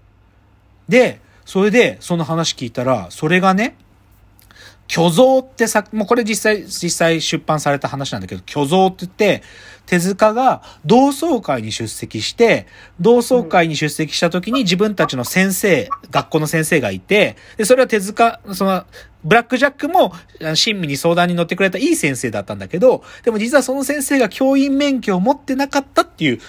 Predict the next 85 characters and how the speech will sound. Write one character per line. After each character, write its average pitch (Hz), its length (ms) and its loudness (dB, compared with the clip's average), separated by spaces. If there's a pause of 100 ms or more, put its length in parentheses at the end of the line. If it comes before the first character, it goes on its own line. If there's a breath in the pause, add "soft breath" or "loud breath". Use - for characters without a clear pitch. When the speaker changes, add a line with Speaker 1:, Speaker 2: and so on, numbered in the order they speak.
(200 loud breath)
Speaker 1:
で 190 80 0
も、 135 80 -4
Speaker 2:
う 139 80 -4
ん。 175 180 -4
Speaker 1:
傑 294 160 4
作 - 360 -2
中 311 180 0
の 277 80 -6
傑 269 180 2
作 262 200 0
の 254 100 0
話 247 320 0
が、 247 240 2 (220 loud breath)
そ 262 160 -4
の 277 100 -2
た - 160 0
っ 247 80 0 (140)
た 311 220 4 (560 soft breath)
百 - 280 -6
ペ 359 100 4
ー 339 40 4
ジ 185 180 -2
書 214 100 0
い 196 60 -2
て 165 100 -10
残 180 280 -4
り、 349 220 0 (340 soft breath)
一 330 300 -2
日 349 260 -2
半 339 240 2
で 226 80 -4
こ 160 140 -6
れ 147 60 0
を 139 60 -6
書 - 140 -4
い 180 80 0
た 123 140 -8
っ - 120 -12
て - 140 -14
い - 20 -8
う 117 40 -10
話 120 260 -10
が - 300 -6
出 165 80 0
て 160 80 -4
く 143 100 0
る 131 60 2
わ 113 100 -4
け。 98 220 -12 (840 loud breath)
<laughs> 285 360 0
で、 226 100 2
し - 80 -2
か 262 80 0
も 226 80 0
そ 247 100 0
れ 254 60 0
は - 40 -2
出 220 180 -2
版 302 140 4
社 196 120 2
が 175 180 2 (100)
早 302 220 4
く - 100 -10
上 160 120 0
が 180 100 2
る 185 100 0
も 185 140 -2
の 180 100 -2
っ - 80 -12
て 139 100 -6
い 143 220 -2
う 139 40 -6 (180 loud breath)
チ - 120 0
ョ 349 60 2
ン 262 60 -6
ボ 185 80 0
を 151 60 2
や 165 100 4
っ 180 40 -12
ち - 100 0
ゃ 254 40 4
っ 254 40 0
た 285 100 4
後 269 160 -2
に、 247 280 -4